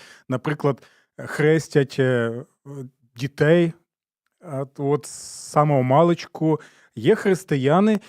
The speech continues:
які, е, також хрестять людей, але уже в дорослому віці, свідомому віці.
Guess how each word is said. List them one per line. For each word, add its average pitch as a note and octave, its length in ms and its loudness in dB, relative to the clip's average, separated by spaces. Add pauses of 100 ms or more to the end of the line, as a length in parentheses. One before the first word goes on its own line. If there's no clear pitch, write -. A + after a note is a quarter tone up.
(180)
які, F3 520 0 (300)
е, B2+ 320 -4 (960)
також D#3+ 580 2 (600)
хрестять C3+ 760 0
людей, F#3+ 460 2
але D3 380 0
уже C3+ 340 -2
в C3+ 140 0
дорослому C#3 840 2
віці, E3 360 -2
свідомому D3 880 2
віці. D3 480 -4